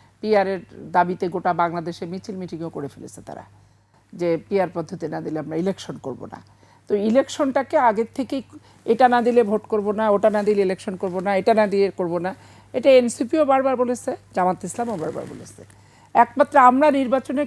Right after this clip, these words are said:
কেন সরকার গঠনের তিন দিনের ভিতরে দাবি করলাম, এটা আমাদের কাছে চরম একটা অপরাধ এই দুইটা সংগঠনের কাছে। এবং এইটা নিয়ে তারা প্রত্যেকটা মিটিংয়ে সমালোচনা পর্যন্ত করে, প্রেস কনফারেন্স থেকে শুরু করে সব কিছুতে, যে আমরা কেন নির্বাচন চাচ্ছি,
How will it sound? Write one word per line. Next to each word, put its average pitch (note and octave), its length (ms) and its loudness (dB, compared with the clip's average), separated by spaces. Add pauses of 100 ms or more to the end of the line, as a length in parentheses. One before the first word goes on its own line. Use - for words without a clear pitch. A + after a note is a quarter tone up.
কেন A#3+ 200 2 (520)
সরকার A#3 380 2
গঠনের C4 400 -2
তিন C4 220 2
দিনের C#4+ 160 4
ভিতরে C#4 180 -2
দাবি A3+ 300 4
করলাম, G#3 440 2 (400)
এটা C4+ 220 2
আমাদের C4 280 2
কাছে C4+ 280 -6
চরম C#4+ 280 2
একটা C4 240 -2
অপরাধ G3+ 440 2 (520)
এই G3 160 -4
দুইটা G3 280 -2
সংগঠনের E3 520 -8
কাছে। C#3+ 240 -12
এবং B3+ 160 -2
এইটা C4 200 0
নিয়ে B3+ 140 -2
তারা B3+ 260 0 (460)
প্রত্যেকটা - 520 0
মিটিংয়ে A#3+ 400 -2
সমালোচনা B3 580 0
পর্যন্ত F3 380 -8
করে, D#3 220 -6
প্রেস A3 300 -8
কনফারেন্স G3 380 -6
থেকে F#3 260 -10
শুরু - 140 -18
করে - 220 -10 (420)
সব A#3 180 2
কিছুতে, F3+ 320 -8
যে F#3 80 -4
আমরা F#3+ 160 -4
কেন A#3 280 -2
নির্বাচন D#3+ 440 -6
চাচ্ছি, - 340 -14